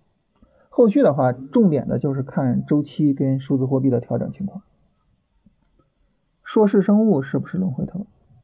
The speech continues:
啊，不行，调整力度太大了。中国宝安，中国宝安调整力度也太大了。训练营什么时候开营？预计是五月二十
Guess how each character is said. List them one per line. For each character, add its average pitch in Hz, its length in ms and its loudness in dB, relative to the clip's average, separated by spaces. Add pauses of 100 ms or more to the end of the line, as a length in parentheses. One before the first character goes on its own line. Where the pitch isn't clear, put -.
(240)
啊， 294 220 2
不 139 140 0
行， 131 280 -2
调 151 160 -2
整 135 140 0
力 135 80 0
度 135 100 0
太 - 160 -8
大 - 120 -8
了。 - 240 -14 (840)
中 196 180 4
国 175 160 4
宝 120 220 -2
安， 143 300 -2 (640)
中 220 180 2
国 214 100 6
宝 185 140 4
安 160 180 2
调 170 160 0
整 143 140 0
力 139 80 2
度 135 100 2
也 - 100 -4
太 - 160 -10
大 - 200 -4
了。 - 180 -8 (640)
训 196 160 2
练 185 140 4
营 165 120 0
什 160 140 -2
么 147 60 -2
时 156 40 0
候 156 80 0
开 170 160 -2
营？ 156 300 -2 (460)
预 226 200 6
计 208 220 6
是 147 260 4
五 123 220 4
月 139 80 8
二 139 180 4
十 135 60 0